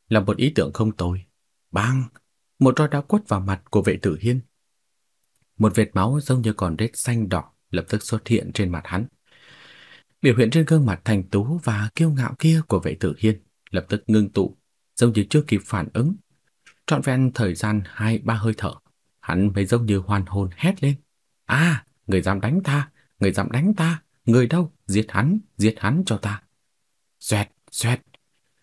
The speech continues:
Mấy bóng người phóng về phía Lâm Bắc Thần. Lâm Bắc Thần nhếch mép cười.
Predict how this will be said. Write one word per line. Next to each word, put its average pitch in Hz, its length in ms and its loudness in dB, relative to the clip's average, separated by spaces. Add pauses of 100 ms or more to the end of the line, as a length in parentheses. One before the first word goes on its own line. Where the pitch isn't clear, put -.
(640)
Mấy 139 120 4
bóng 175 220 2
người 87 300 0
phóng 156 180 0
về 87 180 0
phía 139 300 0
Lâm 135 140 2
Bắc 175 180 -6
Thần. 110 200 -2 (800)
Lâm 165 140 4
Bắc 185 160 2
Thần 131 260 4
nhếch 185 200 2
mép 196 220 6
cười. 90 360 0